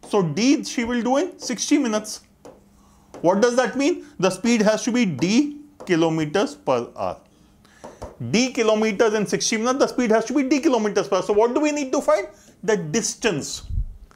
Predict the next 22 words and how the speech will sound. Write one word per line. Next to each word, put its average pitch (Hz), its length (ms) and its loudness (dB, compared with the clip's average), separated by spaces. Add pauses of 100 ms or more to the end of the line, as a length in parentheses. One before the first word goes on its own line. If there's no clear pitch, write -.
(120)
I'm 131 140 -2
sure 175 160 -2
we 196 80 -4
can 214 160 -2
find 294 280 -2
that 330 180 0
distance. 233 400 -6 (300)
Why? 233 220 2
Because 240 380 0
we 208 140 -4
know 240 200 2
at 190 220 -2
forty 190 340 -4
kilometers 226 540 -4
per 208 140 -4
hour, 190 180 2
she's 202 260 -10
taking 214 300 -10
forty-two 170 480 -4
minutes. 127 360 -8 (460)
So 202 140 0
speed 233 640 -2